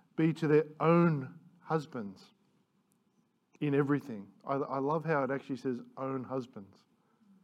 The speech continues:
Don't submit to someone else's, submit to your own husband. "Husbands, you don't get off lightly."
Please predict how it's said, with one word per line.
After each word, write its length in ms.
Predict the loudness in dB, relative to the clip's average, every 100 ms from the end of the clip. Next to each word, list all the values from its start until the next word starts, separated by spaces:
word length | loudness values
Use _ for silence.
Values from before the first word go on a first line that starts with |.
| _
Don't 160 | -6 -4
submit 260 | -4 -4
to 60 | -6
someone 280 | -12 -12 -10
else's, 300 | -10 -10 -10
submit 260 | -6 -6 -6
to 60 |
your 200 | -8 -8
own 100 | -10
husband. 340 | -10 -10 -10 -12 -12 _ _ -20 -20 -20 _
"Husbands, 520 | 8 10 10 8 6 2
you 220 | -2 0
don't 220 | -2 -2
get 120 | 0
off 180 | 0 0
lightly." 380 | -2 -2 -6